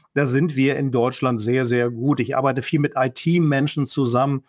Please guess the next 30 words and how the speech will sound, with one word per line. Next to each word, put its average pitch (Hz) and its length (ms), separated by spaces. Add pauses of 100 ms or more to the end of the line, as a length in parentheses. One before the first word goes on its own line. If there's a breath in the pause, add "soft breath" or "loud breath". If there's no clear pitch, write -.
(380 loud breath)
Führungskräften 151 680
aus 117 140
der 123 220
I-T-Welt. 131 640 (380 loud breath)
Ich - 200
arbeite 139 360
oftmals 139 340
mit 143 120
Ingenieuren 143 720
zusammen, 139 580
mit 131 180
Menschen, 143 360
die 123 360
wirklich, 143 720
wirklich, 131 580
wirklich 127 540
was 120 180
können. 170 400 (1080 loud breath)
Die 135 60
meinen 139 200
größten 131 420
Respekt 131 360
genießen, 151 500 (160 loud breath)
aber 151 180
die 147 120
sich 151 260
nie 156 220
um 170 100
die 147 100
Frage 151 580